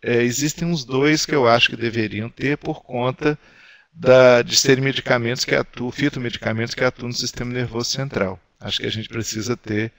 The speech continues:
um pouco mais de cuidado em relação a isso. Mas a ideia que a gente vai, que eu vou abordar a fitoterapia, pelo menos nesse momento, ela vai ser convergente com a Política Nacional de Plantas Medicinais,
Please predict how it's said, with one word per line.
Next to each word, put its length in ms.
um 120
pouco 320
mais 260
de 60
cuidado 520
em 60
relação 460
a 100
isso. 240
Mas 240
a 80
ideia 360
que 100
a 40
gente 260
vai, 320
que 120
eu 60
vou 180
abordar 600
a 40
fitoterapia, 920
pelo 240
menos 300
nesse 320
momento, 500
ela 240
vai 160
ser 160
convergente 720
com 80
a 60
Política 420
Nacional 460
de 100
Plantas 360
Medicinais, 840